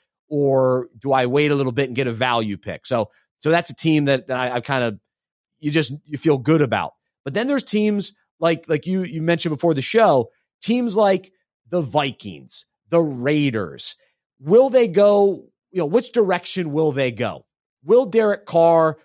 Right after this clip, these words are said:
will Kirk Cousins, will they take the next step, or will they continue to be mediocre and, and you, you want to avoid them? So, so I'm going through, you know, teams and then, of course, individual players. Who do I avoid? Who am I,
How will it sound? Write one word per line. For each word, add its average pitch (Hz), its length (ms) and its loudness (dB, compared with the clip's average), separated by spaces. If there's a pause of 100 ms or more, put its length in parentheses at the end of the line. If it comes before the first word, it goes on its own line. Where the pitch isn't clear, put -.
will 208 260 2
Kirk 196 320 -8
Cousins, 160 500 -2
will 165 120 -2
they 196 140 0
take 190 300 -6
the 139 100 -8
next 190 260 -6
step, 240 400 -2
or 190 220 2
will 180 80 -2
they 165 100 2
continue 202 400 -4
to 196 80 -4
be 185 120 -6
mediocre 185 800 0 (360)
and, 165 460 0
and 156 140 -4
you, 165 100 2
you 156 240 0
want 175 220 4
to 165 100 4
avoid 147 500 0
them? 110 280 -2 (380)
So, 190 300 2
so 185 140 -2
I'm 233 120 0
going 240 240 4
through, 208 380 0 (140)
you 107 80 -14
know, 82 120 -18
teams 240 540 -2
and 151 160 -8
then, 165 100 -2
of 151 100 -8
course, 165 240 0
individual 185 460 2
players. 190 580 -2 (280)
Who 214 160 -4
do 214 140 4
I 190 140 6
avoid? 156 600 2
Who 165 200 0
am 180 80 -4
I, 160 280 0